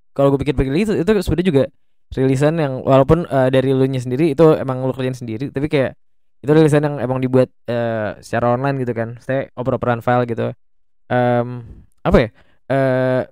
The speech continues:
sebelum No Exit berarti, eh, gimana sih caranya lu mendapatkan feedback tentang musik yang lagi lu buat pada saat itu? Paling nggak pas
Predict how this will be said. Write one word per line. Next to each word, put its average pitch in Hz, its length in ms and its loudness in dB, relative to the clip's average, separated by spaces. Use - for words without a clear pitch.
sebelum 135 400 0
No 127 160 -2
Exit 180 240 -6
berarti, 180 320 -2
eh, 123 240 -2
gimana 131 560 -6
sih 196 80 -2
caranya 127 400 -2
lu 127 160 -2
mendapatkan 120 640 -6
feedback 127 400 -4
tentang 120 400 -4
musik 120 240 -6
yang 120 160 -6
lagi 120 160 -4
lu 117 80 -2
buat 117 320 0
pada 113 160 -6
saat 117 240 -4
itu? 123 160 -8
Paling 123 240 -4
nggak 143 160 -2
pas 123 320 0